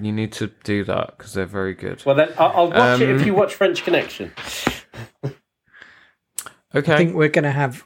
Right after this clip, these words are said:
Speaker 3: creating a list of films to watch after we get through all the Bonds.
Speaker 2: Yeah.
Speaker 1: Yeah, so
Speaker 2: <laughs>
Speaker 1: we've got a couple years
Speaker 2: Yeah.
Speaker 1: yet. Um,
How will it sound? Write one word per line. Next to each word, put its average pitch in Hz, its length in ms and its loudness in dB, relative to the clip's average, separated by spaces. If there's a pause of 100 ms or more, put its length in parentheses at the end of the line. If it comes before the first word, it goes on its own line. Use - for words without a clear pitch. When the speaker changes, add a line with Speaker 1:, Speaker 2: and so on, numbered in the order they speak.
Speaker 3:
creating 135 460 2
a 127 40 0
list 127 380 0 (100)
of - 400 -8 (320)
films 127 480 2
to 143 100 2
watch 117 460 0
after 120 420 0
we 107 120 -2
get 117 200 0
through 120 180 0
all 113 40 -2
the 107 80 -4
Bonds. 104 360 -4
Speaker 2:
Yeah. 87 220 -6
Speaker 1:
Yeah, 117 340 2 (240)
so - 260 0 (180)
Speaker 2:
<laughs> - 60 -2
Speaker 1:
we've 98 160 0
got 85 120 2
a - 40 2
couple 87 320 -4
years 87 340 0
Speaker 2:
Yeah. 95 220 2 (480)
Speaker 1:
yet. - 80 -2
Um, 110 440 4